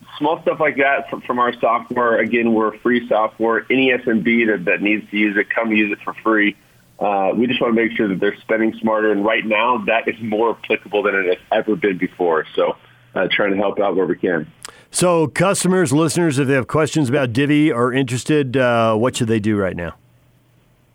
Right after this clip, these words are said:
Speaker 1: It, very simple. I mean, obviously, you should, uh, you should be online trying to figure out what it means for your business. If you come to get divvy dot com, we've got calculators. We have,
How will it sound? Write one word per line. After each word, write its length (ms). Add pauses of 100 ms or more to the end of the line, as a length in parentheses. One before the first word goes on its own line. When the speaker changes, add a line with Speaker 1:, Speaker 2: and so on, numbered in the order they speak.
(380)
Speaker 1:
It, 300
very 400
simple. 320
I 80
mean, 140
obviously, 480
you 140
should, 300
uh, 300
you 140
should 100
be 120
online 420
trying 240
to 80
figure 200
out 120
what 100
it 80
means 240
for 80
your 160
business. 560
If 160
you 80
come 220
to 80
get 240
divvy 240
dot 280
com, 460
we've 240
got 240
calculators. 800
We 140
have, 400